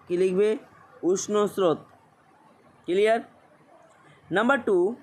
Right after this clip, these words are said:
যে ক্রান্তীয় নাতিশীতোষ্ণ মণ্ডলে ড্যাশ স্রোতের উৎপত্তি ঘটে, এটিরও অ্যান্সার হবে উষ্ণ স্রোতের উৎপত্তি ঘটে। ক্লিয়ার? নাম্বার থ্রি,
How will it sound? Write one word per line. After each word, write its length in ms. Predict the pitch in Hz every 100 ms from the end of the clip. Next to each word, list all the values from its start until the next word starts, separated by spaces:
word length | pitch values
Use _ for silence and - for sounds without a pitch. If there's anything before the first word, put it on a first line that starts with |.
| - - _ - _ - -
যে 180 | - 185
ক্রান্তীয় 720 | 196 - 240 262 262 294 294
নাতিশীতোষ্ণ 1000 | 254 190 - 226 240 247 240 - 208 156 180 - - -
মণ্ডলে 500 | 175 214 233 254 226
ড্যাশ 340 | 202 208 220
স্রোতের 340 | 233 220 220 202
উৎপত্তি 520 | 180 185 196 190 170
ঘটে, 380 | 175 180 143 107 - - - - _ - -
এটিরও 340 | 208 262 254
অ্যান্সার 400 | 226 214 226 220
হবে 320 | 208 202 208 214 - - - -
উষ্ণ 420 | 175 202 233 226
স্রোতের 580 | 233 208 208 214 208 202 - - - _
উৎপত্তি 560 | 165 190 - 214 202 196
ঘটে। 400 | 190 185 190 135 123 - - - - - - - - - - - - - - - - -
ক্লিয়ার? 340 | 202 220 226 285 - _ - - - - - - - -
নাম্বার 280 | 208 269 302
থ্রি, 420 | 277 220 175